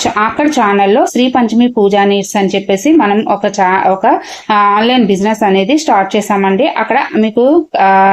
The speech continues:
అవసరమయ్యే అన్ని రకాల పూజా సామాగ్రి అనేది అందుబాటులో ఉంది. నేను డిస్క్రిప్షన్లో WhatsApp గ్రూప్ లింక్ అనేది షేర్ చేస్తాను. మీలో ఎవరికైనా ఇంట్రెస్ట్ ఉంది, పూజా సామాగ్రి కావాలి, మీకు దొరకడం లేదు అనుకున్న వాళ్ళు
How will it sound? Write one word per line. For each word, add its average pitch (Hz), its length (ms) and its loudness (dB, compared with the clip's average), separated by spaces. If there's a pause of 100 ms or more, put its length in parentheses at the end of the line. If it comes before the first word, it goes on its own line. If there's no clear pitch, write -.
(180)
అవసరమయ్యే 247 580 0 (300)
అన్ని 294 260 2
రకాల 208 360 2
పూజా 202 340 0
సామాగ్రి 196 540 0
అనేది 190 320 0
అందుబాటులో 196 640 0
ఉంది. 233 280 2 (280)
నేను 269 340 2
డిస్క్రిప్షన్లో 233 680 0
WhatsApp 196 540 0
గ్రూప్ 220 260 0
లింక్ 214 200 0
అనేది 208 340 0
షేర్ 202 340 -4
చేస్తాను. 208 480 0 (280)
మీలో 339 220 2
ఎవరికైనా 254 480 2
ఇంట్రెస్ట్ 226 400 0
ఉంది, 214 200 2
పూజా 214 360 0
సామాగ్రి 208 520 0
కావాలి, 202 560 2
మీకు 202 200 -2
దొరకడం 196 460 0
లేదు 196 200 0
అనుకున్న 190 320 0
వాళ్ళు 208 300 2